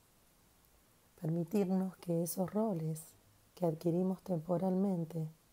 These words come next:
nos ayuden a sobrellevar ciertos momentos, ciertos estados de ánimo. El poder compartir en sociedad,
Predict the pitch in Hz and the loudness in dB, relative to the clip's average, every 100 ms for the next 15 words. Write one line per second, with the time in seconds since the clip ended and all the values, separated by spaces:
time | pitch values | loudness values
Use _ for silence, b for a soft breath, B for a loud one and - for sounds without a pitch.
0 | _ _ _ - 180 170 190 180 202 208 | _ _ _ -4 -2 0 0 2 2 2
1 | 196 196 - 180 170 160 175 180 190 196 | 2 0 0 0 2 0 2 2 2 0
2 | - _ _ _ - - 190 - 185 185 | -8 _ _ _ -8 -2 -2 -2 -2 0
3 | 175 196 165 160 151 151 - - - _ | 2 2 0 -2 -4 -4 -8 -14 -20 _
4 | _ _ _ _ _ _ _ _ - - | _ _ _ _ _ _ _ _ -10 0
5 | 170 160 175 - 156 180 170 170 165 175 | 0 2 -2 -2 -4 -2 -2 0 0 0
6 | 165 151 147 - _ _ - - _ _ | 0 0 -2 -8 _ _ -20 -20 _ _
7 | - _ _ _ _ _ _ _ _ _ | -20 _ _ _ _ _ _ _ _ _
8 | _ _ _ _ _ - 170 156 170 185 | _ _ _ _ _ -4 -2 0 2 2
9 | - 196 190 185 160 202 196 190 185 - | 0 -2 0 -2 -2 0 2 2 -2 -2
10 | 170 165 165 165 180 165 156 | -4 -2 -2 0 0 0 -4